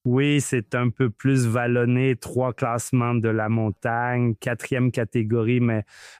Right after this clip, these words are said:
mais j'ai feuilleté le roadbook un peu plus loin et il y a, il y a plus tant d'occasions de sprint. Et je pense que demain pourrait peut-être même être l'une des dernières opportunités limitées. Mais pourquoi ? Je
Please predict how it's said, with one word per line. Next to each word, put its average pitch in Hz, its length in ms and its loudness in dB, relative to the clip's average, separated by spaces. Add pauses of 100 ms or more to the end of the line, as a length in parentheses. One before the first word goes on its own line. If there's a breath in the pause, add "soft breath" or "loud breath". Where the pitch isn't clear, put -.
mais 113 80 4
j'ai 113 220 2
feuilleté 127 520 0
le 127 140 2
roadbook 113 680 0
un 113 140 0
peu 113 160 0
plus 120 240 -2
loin 120 460 0
et 113 160 2
il 107 80 0
y 113 80 -2
a, 104 100 -6 (320 soft breath)
il 120 80 2
y - 20 2
a 117 60 0
plus 143 320 0
tant 131 300 0
d'occasions 117 840 0
de 113 140 0
sprint. - 680 -2 (440 soft breath)
Et 117 120 2
je - 100 -4
pense 123 340 -2
que 123 120 -2
demain 120 500 0
pourrait 120 320 -2
peut-être 117 540 -4 (480)
même 120 300 0
être 113 180 -2 (120)
l'une 127 300 2
des 117 140 0
dernières 117 560 0
opportunités 117 880 -2
limitées. 117 720 0 (1200 soft breath)
Mais 120 140 0
pourquoi ? 131 760 -2
Je 120 200 -4